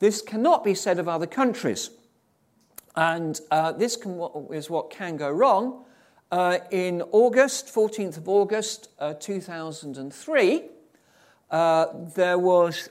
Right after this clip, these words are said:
a storm in the northeast U S. And during the course of this storm,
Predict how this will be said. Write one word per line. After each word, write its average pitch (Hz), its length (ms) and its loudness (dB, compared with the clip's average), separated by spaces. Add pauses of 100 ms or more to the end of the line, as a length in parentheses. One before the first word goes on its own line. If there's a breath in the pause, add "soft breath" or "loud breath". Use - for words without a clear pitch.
a 165 120 0
storm 240 560 2 (300)
in 160 220 -8
the 160 80 -8
northeast 160 680 -6 (120)
U 131 240 -8
S. 190 380 -6 (600 soft breath)
And 165 220 -4
during 269 240 0
the 240 80 -4
course 190 340 -2
of 160 100 -14
this 156 120 -12
storm, 240 720 2